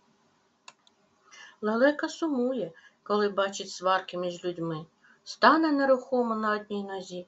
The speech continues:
і плаче гірко. А як бачить добро між людьми, то калатає своїм дзьобом, то він так радіє.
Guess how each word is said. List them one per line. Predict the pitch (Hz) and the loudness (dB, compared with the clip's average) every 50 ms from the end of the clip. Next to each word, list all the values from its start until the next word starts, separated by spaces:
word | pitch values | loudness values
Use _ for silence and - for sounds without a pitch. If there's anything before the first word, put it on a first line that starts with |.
| _ | _
і | - 247 | -12 -12
плаче | 247 - - 247 226 196 180 - - - 156 | -12 -2 2 2 2 2 0 -2 -8 -12 -12
гірко. | 139 143 156 147 135 - _ - - - _ _ _ _ _ _ - - - _ _ _ | -12 -8 -6 -6 -6 -8 _ -16 -16 -16 _ _ _ _ _ _ -20 -20 -20 _ _ _
А | - 165 | 2 6
як | 175 180 180 196 | 6 6 6 4
бачить | - 208 208 208 - - 190 185 - | 2 2 2 2 2 -2 -4 0 4
добро | 180 165 160 160 160 175 240 277 | 4 4 6 6 4 4 4 4
між | 294 294 277 254 - - | 2 2 0 -2 -4 -4
людьми, | 233 220 - - 180 170 160 165 _ _ _ - - - _ _ _ | -6 -6 -4 -6 -6 -6 -6 -8 _ _ _ -20 -20 -20 _ _ _
то | - 202 202 | 0 0 8
калатає | - 247 254 269 277 277 - 240 233 233 240 233 | 8 10 10 10 8 8 10 10 10 10 8 6
своїм | - - 240 240 240 240 240 | 0 -2 0 2 2 0 0
дзьобом, | - - 240 240 226 233 226 220 220 - _ _ _ _ _ _ | 2 2 2 2 2 0 -2 -4 -4 -10 _ _ _ _ _ _
то | - 160 175 240 | 0 2 2 4
він | 254 269 247 | 4 2 0
так | 247 - 170 202 196 - | 0 -4 -4 -4 -4 -8
радіє. | - 196 202 175 156 156 156 160 160 | -10 -10 -10 -10 -12 -12 -12 -12 -12